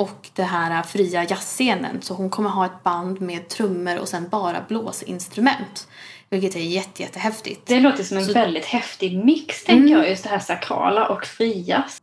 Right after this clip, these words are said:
Speaker 1: Precis, så det kommer bli magiskt, tror jag. Och sen då i kombination med att ha en sån friare akt så har vi bokat då Jazz Kaiser, eh,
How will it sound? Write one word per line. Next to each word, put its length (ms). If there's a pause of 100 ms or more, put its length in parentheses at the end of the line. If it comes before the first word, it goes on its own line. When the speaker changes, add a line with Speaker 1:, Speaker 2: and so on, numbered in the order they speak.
(120)
Speaker 1:
Precis, 600
så 80
det 180
kommer 300
bli 320 (400)
magiskt, 760
tror 160
jag. 200 (340)
Och 120
sen 240
då 140
i 40
kombination 800
med 160
att 80
ha 200
en 80
sån 180
friare 540
akt 260
så 100
har 180
vi 280 (340)
bokat 360
då 120
Jazz 320
Kaiser, 560 (220)
eh, 280